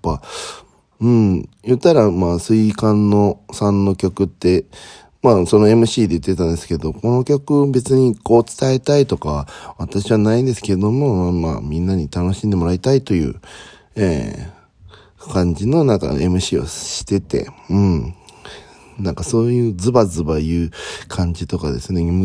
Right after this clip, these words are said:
でも、基本はポジティブメッセージを皆さんに送ってる、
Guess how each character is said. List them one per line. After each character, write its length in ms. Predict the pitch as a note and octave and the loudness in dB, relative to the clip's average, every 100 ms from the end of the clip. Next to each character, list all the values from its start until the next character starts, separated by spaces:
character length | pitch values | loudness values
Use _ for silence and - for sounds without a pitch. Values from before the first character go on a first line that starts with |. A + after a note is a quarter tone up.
| F2+ | 0
で 80 | C3 | 0
も、 260 | B2 E2 - - _ | 2 0 -4 -20 _
基 140 | - | -2
本 340 | D#3+ G3+ G3 G3 | 2 4 4 4
は 80 | F3+ | 2
ポ 240 | - E3+ | 4 4
ジ 160 | C3+ A2+ | 2 0
テ 140 | G#2+ | 0
ィ 40 | |
ブ 120 | G#2 A2+ | 2 4
メ 100 | A2 | 4
ッ 40 | |
セ 220 | - - | 0 -2
ー 60 | F2 | 0
ジ 80 | D#2 | 0
を 60 | |
皆 320 | D2+ E2+ F2 F2 | 0 0 0 0
さ 160 | D#2 | -2
ん 60 | D2 | -2
に 80 | C#2+ | -2
送 240 | D#2+ - | -4 -6
っ 40 | |
て 220 | C#2+ - D2+ | -8 -6 -4
る、 200 | D2+ | -4